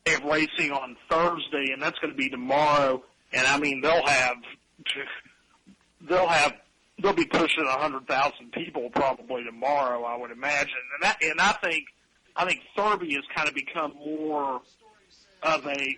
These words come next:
of the Louisville crowd, of the, you know,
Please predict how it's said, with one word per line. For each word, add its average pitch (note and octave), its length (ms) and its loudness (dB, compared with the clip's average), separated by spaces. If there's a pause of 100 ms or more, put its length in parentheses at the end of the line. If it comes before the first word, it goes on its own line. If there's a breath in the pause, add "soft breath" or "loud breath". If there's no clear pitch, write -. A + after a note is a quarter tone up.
of E3 200 -4
the D3+ 60 -2
Louisville D#3 540 2
crowd, D3+ 580 2
of C#3+ 120 -6 (120)
the, C#3 300 -2 (200)
you D3 80 -8
know, C3+ 400 -8